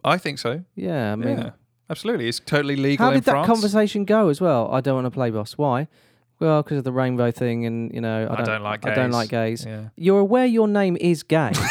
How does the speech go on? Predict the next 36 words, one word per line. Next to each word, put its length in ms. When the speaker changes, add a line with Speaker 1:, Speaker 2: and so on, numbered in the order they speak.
Speaker 2:
Sorry? 380
Your 220
name 440
is 180
gay. 500
I 60
don't 100
Speaker 1:
Hmm. 60
Speaker 2:
mean 100
your 100
name 220
is 80
gay. 460
Speaker 1:
I 40
mean, 100
Speaker 2:
I'm 80
not 120
Speaker 1:
your 120
Speaker 2:
like 120
in 60
Speaker 1:
name 100
Speaker 2:
the, 60
this 140
isn't 200
Speaker 1:
is 60
Speaker 2:
the 80
school 280
Speaker 1:
gay. 260
Speaker 2:
playground, 420
but 100
Speaker 1:
Yeah, 140
phonetically 720
it 80
Speaker 2:
your 180
name 240
Speaker 1:
says 220